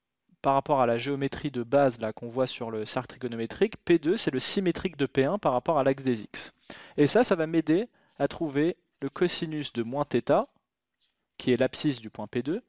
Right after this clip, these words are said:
et le sinus de moins θ. Très bien, plaçons aussi maintenant,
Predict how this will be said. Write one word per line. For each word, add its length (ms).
et 280
le 160
sinus 800
de 320
moins 280
θ. 260
Très 160
bien, 160
plaçons 400
aussi 340
maintenant, 580